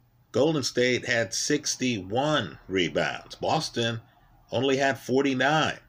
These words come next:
Golden State out-rebounded Boston by twelve boards.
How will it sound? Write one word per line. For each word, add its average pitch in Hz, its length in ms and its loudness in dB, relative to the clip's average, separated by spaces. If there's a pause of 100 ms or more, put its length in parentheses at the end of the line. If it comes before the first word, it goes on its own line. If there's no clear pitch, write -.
(920)
Golden 147 380 4
State 143 540 2
out-rebounded 131 1120 2
Boston 120 600 2
by 127 340 2 (120)
twelve 123 680 0
boards. 151 880 2